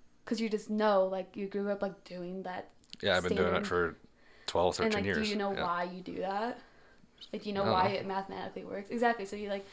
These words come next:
Speaker 1: learn things like that 'cause those are, like, very valuable questions. And, like, we, I felt like, so when we went to elementary school, I felt like you don't learn that things. Like, you learn this is how it's done. Don't ask questions. Like, this is how the standard algorithm is done.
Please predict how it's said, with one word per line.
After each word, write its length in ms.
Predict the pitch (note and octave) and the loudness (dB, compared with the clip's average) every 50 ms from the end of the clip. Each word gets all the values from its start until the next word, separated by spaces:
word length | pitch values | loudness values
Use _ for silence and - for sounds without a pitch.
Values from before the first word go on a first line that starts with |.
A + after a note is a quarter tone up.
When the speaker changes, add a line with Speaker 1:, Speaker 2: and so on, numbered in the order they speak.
| - - - - - - - - - | -18 -18 -18 -18 -20 -20 -20 -10 -4
Speaker 1:
learn 220 | G#3 G#3 G#3+ A3+ | -2 0 0 2
things 140 | A3+ A3 G#3+ | 0 0 0
like 100 | G#3+ G#3 | 0 2
that 160 | A3+ A3+ A3 A3 | 2 2 2 0
'cause 100 | G#3+ G#3 | -2 -6
those 140 | G3 G3 | -8 -6
are, 80 | G#3 G3+ | -4 -4
like, 200 | G3+ G3 G3 F3+ | -4 -4 -6 -8
very 200 | - - - G3 | -8 -6 -6 -6
valuable 340 | G3 G3 G3 G3 G3 G3 G3 | -4 -4 -4 -2 -2 -4 -6
questions. 500 | G3 - G3+ G3+ - - G3 G3+ G3 - | -6 -6 -6 -6 -6 -6 -8 -8 -8 -6
And, 120 | G3 G3+ G3 | -6 -6 -6
like, 140 | F#3+ - - G3+ | -8 -8 -6 -2
we, 300 | A3+ A#3+ C4 C#4 C4 - - - - - - - | 0 0 0 0 -4 -8 -14 -18 -20 -14 -4 0
I 100 | A#3+ D4 | 0 0
felt 240 | D4 - - F#4 - | 2 2 2 4 6
like, 280 | A#3 G#3+ G3+ - - - - | 4 2 2 0 -6 -16 -20
so 260 | - - A3+ G#3+ G#3 | -2 0 2 2 2
when 180 | G3+ G#3 G3+ G#3 | 0 -4 -4 0
we 80 | A3 | 2
went 140 | D4+ D4 - | 2 2 2
to 40 | - | 0
elementary 340 | - G3+ G3+ G3+ G3 F#3+ F#3+ | -2 -4 -4 -6 -8 -8 -12
school, 440 | - - G3+ G3 G3+ G3+ G3+ G3+ - - - | -12 -10 -8 -6 -6 -6 -8 -8 -14 -12 -6
I 160 | G#3+ A3+ C4+ C4+ | -4 -4 -4 -2
felt 180 | - A3+ G#3 | -2 -2 -2
like 160 | - - F#3 | -2 -4 -6
you 80 | G3 F#3+ | -6 -6
don't 160 | F#3+ - - | -6 -6 -4
learn 140 | G3 G#3+ A3 | -6 -4 -4
that 140 | G3 - - | -6 -6 -8
things. 160 | - G#3+ F#3+ | -10 -8 -6
Like, 180 | G3+ F#3+ - - - | -6 -6 -6 -8 -10
you 180 | A3+ G3+ G#3 G#3 | -8 -6 -2 -2
learn 160 | G3 G3+ G3+ | 0 0 -2
this 120 | F#3+ F#3+ G3+ | -2 -6 -8
is 80 | F#3+ | -10
how 160 | - G#3 F#3+ F#3 | -4 -4 -4 -4
it's 160 | F#3 - - | -4 -6 -8
done. 260 | - F#3+ F#3 F#3 G3 | -6 -4 -4 -4 -4
Don't 200 | F#3 F3+ G3 G3 | -4 -6 -6 -6
ask 200 | - - - - | -10 -14 -10 -8
questions. 540 | - - - - - - - - - - - | -8 -8 -8 -8 -10 -8 -8 -8 -8 -8 -8
Like, 240 | - - - - - - _ _ - - - - - - _ | -8 -8 -10 -12 -18 -20 _ _ -20 -20 -20 -20 -20 0 _
this 160 | A3+ A3 A3+ | 2 2 4
is 100 | A3 G#3+ | 0 -2
how 120 | G#3+ G#3 | -2 -2
the 80 | G3 G3 | -2 -4
standard 340 | G3 - G#3 G3+ G3 G3 F#3+ | -4 -6 -6 -4 -2 -2 0
algorithm 560 | F3+ F#3 F#3+ G3 F#3+ G#3+ G#2+ - - - G#2 | 2 0 0 0 -4 -8 -10 -8 -10 -10 -10
is 160 | D#2+ - - | -10 -12 -10
done. 380 | - - - F#2 F2 A#2 - | -8 -6 -6 -6 -6 -8 -10